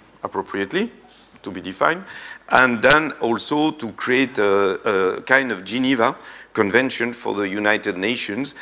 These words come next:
that will set the rules of engagement, as we had to do it, uh, in, in war, because this is cyber warfare,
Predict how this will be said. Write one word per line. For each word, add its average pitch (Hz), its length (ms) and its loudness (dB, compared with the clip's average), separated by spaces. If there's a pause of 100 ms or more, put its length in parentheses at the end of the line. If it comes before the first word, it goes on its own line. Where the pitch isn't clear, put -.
(140)
that 117 220 2
will 113 160 -2
set 156 360 2
the 104 80 -4
rules 120 300 0
of 107 120 -2
engagement, 95 600 -6
as 127 200 0
we 135 160 0
had 113 300 0
to 104 100 -10
do 104 180 -4
it, 110 240 -2 (360)
uh, 95 420 6
in, 98 240 -2
in 101 240 -2
war, 98 280 4
because 120 280 -2
this 139 220 -2
is 143 100 -4
cyber 98 340 0
warfare, 90 540 -2